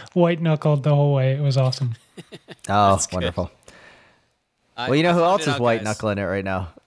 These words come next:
Speaker 3: I f-, I
Speaker 1: Oh,
Speaker 3: found
Speaker 1: yeah?
Speaker 3: it out. Re-, uh, it was, uh, Remy Cavagna on, uh,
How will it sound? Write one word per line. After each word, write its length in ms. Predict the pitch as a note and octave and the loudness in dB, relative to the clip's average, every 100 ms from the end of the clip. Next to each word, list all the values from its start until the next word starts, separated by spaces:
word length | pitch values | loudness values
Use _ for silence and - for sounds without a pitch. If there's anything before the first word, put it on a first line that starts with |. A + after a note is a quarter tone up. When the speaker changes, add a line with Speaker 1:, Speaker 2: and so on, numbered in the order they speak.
| _ _ - | _ _ -20
Speaker 3:
I 40 | |
f-, 100 | G#2 | -20
I 60 | - | 2
Speaker 1:
Oh, 20 | |
Speaker 3:
found 140 | E3 D3+ | 4 6
Speaker 1:
yeah? 140 | D3+ | 4
Speaker 3:
it 60 | F#3+ | 0
out. 220 | G2 - _ _ _ A#2+ A#2+ _ B2 | -6 -12 _ _ _ _ _ _ -20
Re-, 100 | B2 _ _ _ _ _ _ | -20 _ _ _ _ _ _
uh, 360 | A2+ G#2 G2+ F#2 G2 | -14 -14 -14 -18 -20
it 60 | G#2 | -20
was, 200 | G#2+ G#2+ | -20 -14
uh, 160 | G2 G2 | -12 -12
Remy 280 | G#2+ A2 A2+ | -12 -12 -12
Cavagna 540 | A#2+ F#2+ G2 F#2+ D#2+ - _ _ _ _ _ _ _ _ _ _ _ | -10 -8 -6 -8 -16 -20 _ _ _ _ _ _ _ _ _ _ _
on, 160 | F#2+ F#2+ | -20 -20
uh, 140 | F2 | -20